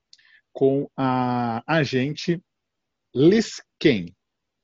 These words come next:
Então ele fala assim, "Vocês querem que eu coopere? Beleza, eu quero imunidade, tananá, e não sei o quê, e eu quero falar só com a Liz. Se não for com ela, eu não conto nada."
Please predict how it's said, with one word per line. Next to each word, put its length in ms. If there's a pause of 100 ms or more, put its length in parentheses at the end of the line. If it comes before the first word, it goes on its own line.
(920)
Então 240
ele 120
fala 240
assim, 260
"Vocês 240
querem 360
que 120
eu 280
coopere? 600
Beleza, 580
eu 140
quero 280
imunidade, 840
tananá, 760
e 60
não 100
sei 180
o 60
quê, 280
e 100
eu 120
quero 200
falar 280
só 240
com 140
a 40
Liz. 440 (580)
Se 260
não 120
for 180
com 140
ela, 140
eu 40
não 80
conto 280
nada." 220